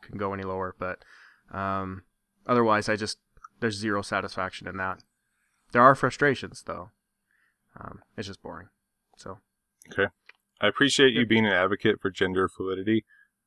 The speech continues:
Speaker 2: but we got twenty minutes left, so we're gonna have to go a little
Speaker 1: <laughs> Yeah, we'll go,
Speaker 2: quicker.
Speaker 1: go.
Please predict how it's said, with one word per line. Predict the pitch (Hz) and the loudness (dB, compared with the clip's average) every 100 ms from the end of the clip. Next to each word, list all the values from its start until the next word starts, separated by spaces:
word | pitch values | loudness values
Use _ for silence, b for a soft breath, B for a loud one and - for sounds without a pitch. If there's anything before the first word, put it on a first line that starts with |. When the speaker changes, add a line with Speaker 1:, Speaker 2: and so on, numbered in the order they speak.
| _ | _
Speaker 2:
but | 87 87 - _ _ | 4 4 4 _ _
we | 90 | -2
got | 90 | -2
twenty | - 139 143 | 4 4 8
minutes | 120 95 | 6 4
left, | - 82 | 0 0
so | - | -2
we're | 90 | -2
gonna | 104 | 0
have | 95 | 0
to | 87 | 0
go | 90 | 0
a | 85 90 | 0 -2
little | 95 90 185 - - | -2 -2 -4 -8 -10
Speaker 1:
<laughs> | - 466 - | -10 -8 0
Yeah, | 117 - | 0 0
we'll | 113 | -4
go, | |
Speaker 2:
quicker. | 110 - - | -4 -6 -2
Speaker 1:
go. | 110 90 | -2 -2